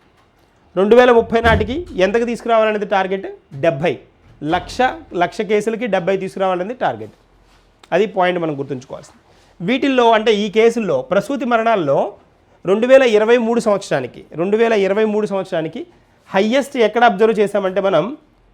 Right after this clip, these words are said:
అంటే ఏ కంట్రీలో హైయెస్ట్ అంటే నైజీరియాలో, నైజీరియాలో హైయెస్ట్ మనం అబ్జర్వ్ చేయడం జరిగింది.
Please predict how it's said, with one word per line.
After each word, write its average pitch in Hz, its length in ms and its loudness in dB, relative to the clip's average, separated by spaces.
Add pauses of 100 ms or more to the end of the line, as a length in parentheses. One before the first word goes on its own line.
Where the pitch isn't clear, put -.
(240)
అంటే 190 200 2
ఏ 196 200 6
కంట్రీలో 214 600 0
హైయెస్ట్ 190 460 -2
అంటే 190 460 0 (420)
నైజీరియాలో, 202 840 2 (400)
నైజీరియాలో 208 920 2 (100)
హైయెస్ట్ 220 420 0
మనం 170 380 -4 (100)
అబ్జర్వ్ 160 380 0
చేయడం 175 200 0
జరిగింది. 160 440 -4